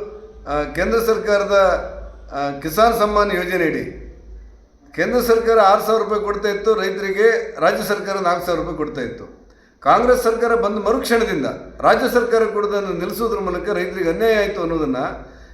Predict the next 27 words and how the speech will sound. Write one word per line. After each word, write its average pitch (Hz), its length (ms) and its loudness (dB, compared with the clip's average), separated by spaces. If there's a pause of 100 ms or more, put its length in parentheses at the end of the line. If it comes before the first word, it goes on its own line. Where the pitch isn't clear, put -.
(120)
ಇವತ್ತು 220 200 4
ಕಾಂಗ್ರೆಸ್ನವ್ರು 254 500 4
ಒಪ್ಕೊಳ್ತಾ 233 360 2
ಇಲ್ಲ. 135 440 -4
ಹಾಗಂತ 269 320 2
ರೈತರಿಗೆ 254 340 2
ಸಿಗ್ತಾ 196 260 -6
ಇಲ್ಲ. 131 180 -2 (500)
ಕೇಂದ್ರ 220 240 0
ಸರ್ಕಾರದ 226 360 2
ಹಣ 196 180 4
ಮಾತ್ರ 254 280 4
ಇವತ್ತು 151 180 2
ಸಿಗುತ್ತೆ, 147 300 -4
ರಾಜ್ಯ 185 280 -2
ಸರ್ಕಾರ 226 280 2
ಕೊಡ್ತಾ 196 280 -4
ಇಲ್ಲ. 147 180 -2 (880)
ನಾವು, 214 300 4 (760)
ಆ, 143 280 -6 (640)
ರೈತರಿಗೆ 240 560 4 (460)
ಮೂರು, 226 540 2
ಮೂರು 185 300 0
ಲಕ್ಷದಿಂದ 220 420 2
ಐದು 208 180 2
ಲಕ್ಷವರೆಗೆ, 208 540 0 (720)
ಆ, 147 160 -4